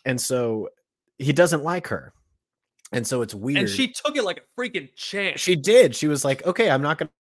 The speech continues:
Speaker 1: harm my feelings and I'm gonna move on." So what's this, what's this other guy's game?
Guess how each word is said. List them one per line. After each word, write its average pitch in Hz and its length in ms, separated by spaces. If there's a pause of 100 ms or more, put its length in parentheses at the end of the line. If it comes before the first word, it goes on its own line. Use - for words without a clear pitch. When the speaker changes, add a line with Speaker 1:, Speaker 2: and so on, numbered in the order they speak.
Speaker 1:
harm 139 200
my 151 60
feelings 180 440
and 147 120
I'm 143 80
gonna 147 160
move 147 220
on." 113 300 (240)
So 208 160
what's 302 280
this, - 260 (300)
what's 381 240
this 339 220
other 240 180
guy's 180 340
game? 143 800